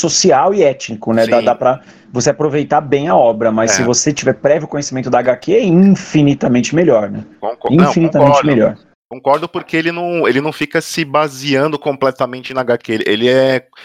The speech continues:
Speaker 2: ele tem uma história completamente independente, né? Querendo ou não, porque como se passa no mesmo universo, tem aquelas referências, né? Mas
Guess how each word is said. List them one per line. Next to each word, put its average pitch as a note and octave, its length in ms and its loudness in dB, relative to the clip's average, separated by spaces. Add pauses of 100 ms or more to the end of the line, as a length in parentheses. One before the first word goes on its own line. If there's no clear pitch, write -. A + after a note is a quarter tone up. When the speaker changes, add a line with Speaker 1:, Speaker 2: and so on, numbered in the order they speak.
(200)
Speaker 2:
ele G#2 160 -8
tem C3 140 -4
uma C#3 100 -2
história B2+ 240 -2
completamente D3+ 640 -6
independente, C#3+ 720 -4
né? F#2+ 300 -6
Querendo F#3 280 -4
ou F3+ 100 -2
não, D#3 160 -2
porque - 160 -8
como E3+ 200 -12
se - 120 -16
passa - 260 -2
no C3 80 -12
mesmo C3+ 180 -8
universo, B2 520 -2
tem D#3 100 -10
aquelas D#3 280 -4
referências, A2 640 -4
né? F#2 100 -2
Mas F#2+ 400 -6